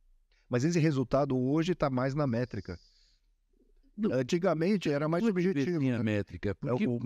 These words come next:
Speaker 1: hoje não
Speaker 2: agora
Speaker 1: tá mesmo, é.
Speaker 2: o dinheiro, é difícil você com-, você ter dinheiro pra você fazer só por fazer, né?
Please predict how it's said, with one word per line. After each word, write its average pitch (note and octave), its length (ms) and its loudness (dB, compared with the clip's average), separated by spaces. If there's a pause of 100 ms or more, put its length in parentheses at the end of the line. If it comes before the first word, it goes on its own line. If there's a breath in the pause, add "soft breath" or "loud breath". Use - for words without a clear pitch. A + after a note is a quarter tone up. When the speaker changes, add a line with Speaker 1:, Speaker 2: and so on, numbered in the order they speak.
(120)
Speaker 1:
hoje A2 240 2
não A3 60 4
Speaker 2:
agora B3 200 4
Speaker 1:
tá G#3+ 80 2
mesmo, B2 300 -2
é. F#2+ 180 0 (120)
Speaker 2:
o A#2+ 120 -6
dinheiro, G#2 560 -2 (320)
é - 80 -8
difícil C3+ 380 -2
você D3 80 -6
com-, B2+ 180 -2 (580)
você G#2 220 0
ter B2 160 2
dinheiro G2+ 460 2
pra G#2 120 0
você F2 260 -2
fazer F2+ 420 0
só F#2+ 140 -2
por - 120 -12
fazer, F2+ 320 -2 (480)
né? - 180 -10